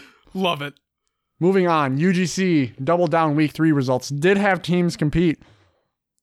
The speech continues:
Speaker 2: Xbox, or X B C champs, H one Doughboy, and Pac-Man taking home first and a hundred dollars. Second went to Practice Noob, which was King, Nick, and Loot. Third, fourth was Seawell Fellas,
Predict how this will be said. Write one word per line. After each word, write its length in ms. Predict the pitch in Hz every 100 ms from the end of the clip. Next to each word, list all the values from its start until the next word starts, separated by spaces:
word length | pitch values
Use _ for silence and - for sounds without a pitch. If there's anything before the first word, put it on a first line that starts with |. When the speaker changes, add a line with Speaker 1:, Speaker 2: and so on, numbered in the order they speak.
| _ _ _ _ _ _ _
Speaker 2:
Xbox, 840 | 143 135 - _ - 135 135 - - _ _ _ -
or 180 | 135 -
X 220 | 139 -
B 240 | 135 156
C 300 | 131 - 175
champs, 600 | 139 170 190 180 - - -
H 240 | 147 143
one 200 | 151 143
Doughboy, 480 | 131 147 143 151 143 -
and 260 | 131 120
Pac-Man 600 | - 151 151 151 151 143
taking 240 | 147 143 131
home 200 | 135 120
first 340 | - 143 131
and 100 | 135
a 20 |
hundred 240 | - 131 120
dollars. 460 | 123 127 127 120 _ _ _
Second 280 | - 175 156
went 140 | 151 135
to 60 |
Practice 440 | - 170 160 160 -
Noob, 260 | 151 147
which 180 | 139 127
was 140 | 123
King, 280 | - 185 147
Nick, 180 | 151 156
and 160 | 123 135
Loot. 220 | 202 - _ _ _ _ _ _
Third, 180 | 226 214
fourth 340 | - 190 220
was 220 | 156 131
Seawell 400 | - 180 175 170
Fellas, 500 | 160 175 185 185 175